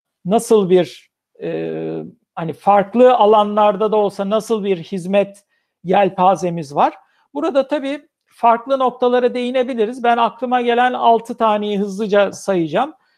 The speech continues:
Bunlardan bir tanesi aile şirketleri denildiği zaman aslında ilk akla gelen şeylerden biri kurumsallaşma danışmanlığı veya bir başka ifadeyle aile şirketinin kurumsallaşması.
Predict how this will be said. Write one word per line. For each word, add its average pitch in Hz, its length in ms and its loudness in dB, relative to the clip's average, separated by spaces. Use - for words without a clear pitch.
Bunlardan 269 580 0
bir 285 160 -4
tanesi 220 680 -4
aile 226 420 2
şirketleri 196 840 -2
denildiği 226 520 -2
zaman 208 460 0
aslında 214 380 -6
ilk 247 180 -10
akla 202 320 -2
gelen 180 440 0
şeylerden 185 600 -2
biri 254 140 -4
kurumsallaşma 202 880 0
danışmanlığı 139 760 -10
veya 220 280 0
bir 240 180 -6
başka 233 280 0
ifadeyle 185 600 0
aile 220 480 2
şirketinin 208 600 -8
kurumsallaşması. 196 1080 -2